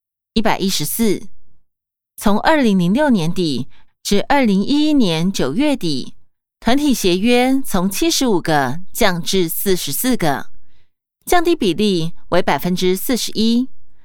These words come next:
工会存在最主要功能之一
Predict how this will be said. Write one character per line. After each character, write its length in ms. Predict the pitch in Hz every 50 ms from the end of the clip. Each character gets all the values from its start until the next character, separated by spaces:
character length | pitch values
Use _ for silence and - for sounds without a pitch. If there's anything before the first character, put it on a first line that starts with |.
| _ _ _ _ _ _ _ _ _ _ -
工 200 | - 339 349 339
会 160 | 370 349 269
存 200 | - - 190 175
在 280 | 180 254 226 208 190 196
最 240 | - - 330 320 240
主 160 | - 185 151
要 160 | 165 190 175
功 220 | - - 262 285
能 160 | 277 226 170 170
之 200 | - - 208 208
一 360 | 180 226 226 233 233 254